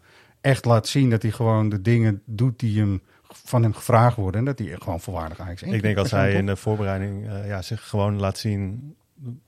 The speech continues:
Speaker 2: ja, dan, dan, dan staat hij er in de kruisschaal, denk ik, gewoon onder de lat, hoor.
Speaker 1: Ja. Regeer, die hebben jullie ook gesproken. Jullie hebben heel veel, eh, van die jonge jongens gesproken. En, eh, ik, eh, heb er ook eentje gedaan. Maar jullie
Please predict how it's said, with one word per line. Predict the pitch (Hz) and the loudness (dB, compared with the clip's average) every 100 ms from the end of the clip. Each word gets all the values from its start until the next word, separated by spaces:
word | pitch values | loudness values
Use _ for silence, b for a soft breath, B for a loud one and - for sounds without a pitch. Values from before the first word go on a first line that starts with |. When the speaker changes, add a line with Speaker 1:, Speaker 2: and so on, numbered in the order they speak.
| _ _ _ | _ _ _
Speaker 2:
ja, | 120 98 92 | -6 -6 -6
dan, | 98 95 | -8 -8
dan, | 98 101 107 | -8 -8 -8
dan | 101 | -8
staat | 95 - 104 | -8 -8 -6
hij | 131 | -6
er | 117 | -4
in | 104 | -4
de | 98 | -4
kruisschaal, | - 123 - 101 | -4 -6 -4 -4
denk | 95 92 | -4 -6
ik, | 95 | -6
gewoon | 98 101 | -6 -4
onder | 107 | -4
de | 107 | -2
lat, | 110 117 | -2 -2
hoor. | 95 - _ | -6 -10 _
Speaker 1:
Ja. | - 135 - _ B B B B B B - | 2 2 2 _ B B B B B B 0
Regeer, | 120 131 113 175 160 107 - - - _ _ | 4 4 8 10 10 8 4 -12 -20 _ _
die | 117 | 2
hebben | 143 139 | 2 2
jullie | 110 90 113 | 0 0 0
ook | 156 | 0
gesproken. | 101 - 151 135 | -2 0 0 2
Jullie | 127 127 | 4 8
hebben | 123 | 10
heel | 180 | 10
veel, | - 143 117 110 | 8 6 6 6
eh, | |
van | 98 110 | 4 2
die | |
jonge | 107 98 | 2 0
jongens | 95 95 95 | -2 -4 -6
gesproken. | - 90 90 117 110 | -6 -6 -4 -4 -4
En, | 110 | -4
eh, | 113 | -6
ik, | - | -10
eh, | 104 98 - | -14 -14 -14
heb | 117 | -12
er | - | -10
ook | 127 | -6
eentje | 110 101 - | -4 -6 -6
gedaan. | 95 90 | -6 -4
Maar | 131 | -2
jullie | 120 123 | 0 0